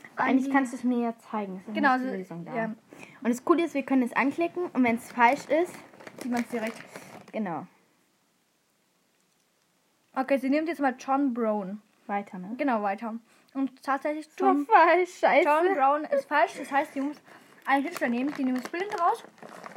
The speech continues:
Speaker 2: Und es wäre Antonio Brian Hayward geworden.
Speaker 1: Ich glaube.
Speaker 2: Ich weiß, was ist das? Banane.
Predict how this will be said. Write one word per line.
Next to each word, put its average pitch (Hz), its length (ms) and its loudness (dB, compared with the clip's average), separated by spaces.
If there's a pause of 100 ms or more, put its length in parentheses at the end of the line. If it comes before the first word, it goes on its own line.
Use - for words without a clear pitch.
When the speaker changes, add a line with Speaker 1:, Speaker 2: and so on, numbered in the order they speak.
(220)
Speaker 2:
Und 302 140 0
es - 180 -10
wäre 320 360 2 (680)
Antonio 320 640 -2 (120)
Brian 254 500 0 (160)
Hayward 214 600 -6
geworden. 220 440 -6 (160)
Speaker 1:
Ich - 80 -20
glaube. 233 520 4 (460)
Speaker 2:
Ich 240 80 -6
weiß, 247 180 -2
was 233 120 -2
ist 240 180 -6
das? 247 80 -8
Banane. 233 360 -4